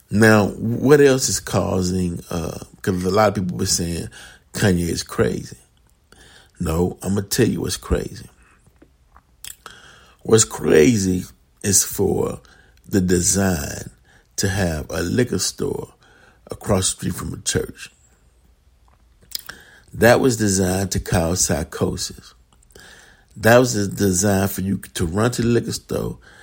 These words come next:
to get some spirits in a bottle, then run to the church and get a mystery God spirit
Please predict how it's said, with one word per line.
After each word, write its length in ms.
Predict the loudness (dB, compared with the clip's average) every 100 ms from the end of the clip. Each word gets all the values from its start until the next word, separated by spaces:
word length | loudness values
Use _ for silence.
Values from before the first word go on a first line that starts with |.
| -20 _ _ _ _ _ -4
to 100 | -4
get 320 | 2 2 2
some 140 | -2
spirits 560 | -4 -2 0 2 2 -2
in 100 | -4
a 60 | -4
bottle, 520 | -4 -2 -4 -8 -14 -20 -20 -14 0
then 320 | 2 4 4
run 240 | 2 2
to 120 | 0 -2
the 120 | -2
church 560 | -4 2 2 2 -4 -16 -20 -20 _ _
and 320 | -2 0 0
get 260 | 0 0 0 -6 _ _ _ _ -2
a 200 | 0 2
mystery 560 | 0 0 0 -4 -6 -4
God 420 | -2 -2 -2 -4
spirit 580 | -6 -2 -2 -2 -6